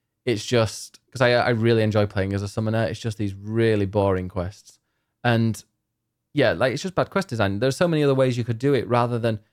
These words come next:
'cause it's just very obvious. The only reason that they're doing this is to try and make it seem longer. You need to go all the way here, then you come back, and then you go there, and then you come back, and then you chat to somebody, then you go there and come back. There's n-, yeah, it's just really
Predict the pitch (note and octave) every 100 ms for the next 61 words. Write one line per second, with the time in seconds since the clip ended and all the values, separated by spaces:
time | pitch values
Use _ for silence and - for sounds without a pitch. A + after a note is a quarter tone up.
0 | _ - E3 G#3 D#3+ E3 D#3+ C3+ C#3 A2+
1 | B2+ B2+ D#3+ E3 C#3 D3 B2+ B2+ G2 A#2
2 | B2 C#3 G2+ D#2+ G#2+ G#2 - A#2+ A2+ A2+
3 | A2+ - - _ _ - A2 B2 D3 F#2+
4 | G2+ _ _ _ _ _ B2+ A#2 B2 B2+
5 | C3+ C3+ C#3 F#3 C3 A2+ A2+ G#2+ C3+ D#3
6 | B2+ - G2+ A2 C3 D3 F3 C3 G#2+ G2+
7 | G2+ C3+ D3+ C3 A2 G#2 A#2 - - -
8 | G#2+ G2 G2+ A#2 B2+ C#3 E3+ D#3+ A#2 A#2
9 | G2 - _ _ _ _ _ - C#3 C3+
10 | C#3+ - B2+ G2+ A2 C3 A#2 A2 A2 G#2+
11 | G#2 G#2 G2+ G2 F#2+ F2+